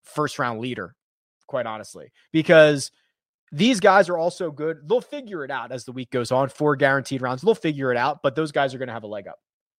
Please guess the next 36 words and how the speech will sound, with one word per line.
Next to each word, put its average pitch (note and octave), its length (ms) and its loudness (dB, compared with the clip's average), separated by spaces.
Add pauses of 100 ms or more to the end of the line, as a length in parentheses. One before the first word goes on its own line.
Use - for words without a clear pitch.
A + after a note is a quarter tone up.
(220)
So F3+ 100 0
here's A3 220 2
what G#3 80 8
I F3 100 10
would D3 140 4
do. A2+ 160 -4 (380)
Uh, C#3+ 220 8
again, F3+ 280 4
I F3+ 80 8
would G#3 100 4
probably G#3+ 200 6
keep G3 200 -6
it G3 80 -4
to E3+ 80 -4
twenty-four F3+ 540 -2
rounds D3 360 -2
or F3+ 100 -4
so. C#3 400 -2 (340)
I D#3+ 180 2
would, F3 540 0
uh, D3 360 0
focus, G3 800 -4 (160)
uh, C#3 340 -6 (840)
on, G3 540 2 (100)
so G3 240 -2
this G#3 180 -8
is A3 120 -10
kind G3 180 -2
of E3 60 -6
weird. C#3 240 -8 (560)
Distance B3 480 -4
is G#3 100 -8
always F3+ 640 2 (120)
important, E3+ 580 -6 (160)
but D#3+ 280 2
it's, - 240 -10